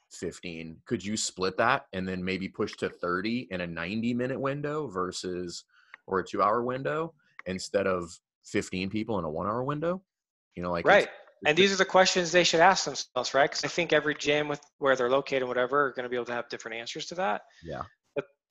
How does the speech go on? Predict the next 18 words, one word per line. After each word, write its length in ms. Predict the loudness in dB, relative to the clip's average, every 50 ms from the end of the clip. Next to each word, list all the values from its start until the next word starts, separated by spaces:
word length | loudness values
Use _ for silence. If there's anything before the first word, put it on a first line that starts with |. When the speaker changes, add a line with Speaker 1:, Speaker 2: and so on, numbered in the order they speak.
| _ _ 4
Speaker 2:
that's 220 | 4 4 4 2
what 100 | 0 -2
they 80 | 0 0
should 200 | 0 -2 -2 -2
do. 260 | -2 -2 -2 -2 -4 -6
They 80 | -4 -2
should 180 | -2 0 2 4
ask 280 | 4 4 4 2 -2
themselves 540 | -2 -2 -2 0 2 2 2 2 0 -6 -4 -2
good 180 | -2 -2 -2 -2
questions 540 | 0 0 0 2 0 -2 -2 -4 -6 -6 -6
so 60 | -6
they 80 | -6 -8
can 140 | -10 -12 -14
give 100 | -14 -12
themselves 380 | -10 -8 -6 -6 -6 -8 -8 _
good 220 | -8 -6 -6 -6 -8
answers. 520 | -10 -10 -12 -12 -14 -14 -14 -16 -16 -16